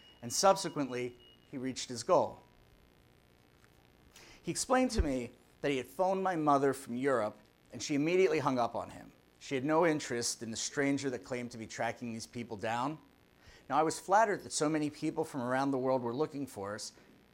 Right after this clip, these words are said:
However, I immediately responded that I was sorry. He must have found the wrong family, since mine was from Berlin, Germany. And furthermore, there were no other Rosens from my father's line still alive because he was an only child.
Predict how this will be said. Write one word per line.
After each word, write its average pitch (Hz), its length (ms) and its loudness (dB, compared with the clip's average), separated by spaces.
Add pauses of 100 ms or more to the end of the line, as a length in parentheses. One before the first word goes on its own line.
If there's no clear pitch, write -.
However, 160 360 4
I 143 120 4
immediately 160 520 2
responded 147 540 -4
that 120 120 -4
I 123 120 0
was 120 120 -6
sorry. 180 420 0
He 101 80 -12
must 110 220 -8
have - 100 -18
found 123 200 -4
the 120 60 -4
wrong 120 240 -2
family, 165 460 -2
since - 300 -12
mine 123 260 -6
was 117 320 -8 (220)
from 123 520 2
Berlin, 110 420 -2
Germany. 104 560 -4 (540)
And 139 140 -8
furthermore, 190 460 2
there 147 120 4
were 143 100 4
no 147 200 6
other 151 180 4
Rosens 160 460 2
from 127 180 -6
my 123 120 -4
father's 117 440 -2
line 123 200 -4
still 135 280 -4
alive 147 360 2
because 117 260 -10
he 156 120 -4
was 135 140 -4
an 120 80 -4
only 120 220 -6
child. 135 580 2